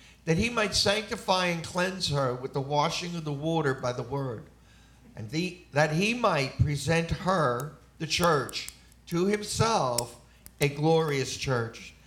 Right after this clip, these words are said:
not having spot or wrinkle or any such thing, but that she should be holy," that means set apart,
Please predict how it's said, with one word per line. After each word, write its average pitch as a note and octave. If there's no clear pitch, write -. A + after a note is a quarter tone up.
not E3+
having G#3+
spot D#3+
or F3+
wrinkle D#3
or D3+
any F#3
such C#3+
thing, A2+
but C3+
that D3+
she F3+
should D#3
be D3
holy," D3
that C#3
means D#3
set -
apart, A#2+